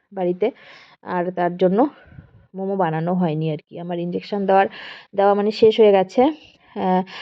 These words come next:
আজকে ভয়েস দিচ্ছি, আজকে একটা দেবে, কয়েকদিন ধরে চারটা করে দিচ্ছিল। তো, আহ, চারটার মধ্যে তিনটে দেওয়া শেষ হয়ে গেছে। এখন আজকে একটা দিলে মোটামুটি শেষ হয়ে যাবে। তো এখানে দেখো, আমি ভাজছিলাম আর কি গ্যাসের মধ্যে,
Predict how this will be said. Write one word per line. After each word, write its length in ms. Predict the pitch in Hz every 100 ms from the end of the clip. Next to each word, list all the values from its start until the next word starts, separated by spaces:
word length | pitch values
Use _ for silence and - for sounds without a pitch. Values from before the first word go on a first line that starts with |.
| - - -
আজকে 480 | 196 202 190 _ 226 226 220 -
ভয়েস 240 | 214 220 214
দিচ্ছি, 320 | 202 226 -
আজকে 240 | 240 226 233
একটা 260 | 214 -
দেবে, 260 | 196 185 175 185 185 _ _ 208
কয়েকদিন 300 | 202 202 220
ধরে 140 | 226
চারটা 320 | 226 220 - 214
করে 160 | 214 208
দিচ্ছিল। 360 | 202 - 226 254 - - - _
তো, 120 | _ 208 208 202 - - -
আহ, 260 | - 202 190
চারটার 400 | 202 190 208 208
মধ্যে 360 | 202 196 226 220 226 - - -
তিনটে 280 | - 226 220
দেওয়া 260 | 208 208 220
শেষ 220 | - 220 220
হয়ে 160 | 226 208
গেছে। 240 | 196 190 254
এখন 260 | 214 220 208 - -
আজকে 300 | 190 185 208
একটা 240 | 196 202
দিলে 200 | 190 214 311
মোটামুটি 380 | 208 190 185 254
শেষ 200 | 190 175
হয়ে 160 | 175
যাবে। 160 | 170 170 185 - - -
তো 100 | _ 202
এখানে 240 | 220 208
দেখো, 240 | 202 196 254 262 _ _
আমি 220 | 190 214
ভাজছিলাম 560 | 233 202 190 - 190 170
আর 120 | 165
কি 140 | 180 170 170 _ _
গ্যাসের 320 | 170 180 185
মধ্যে, 300 | 175 170 180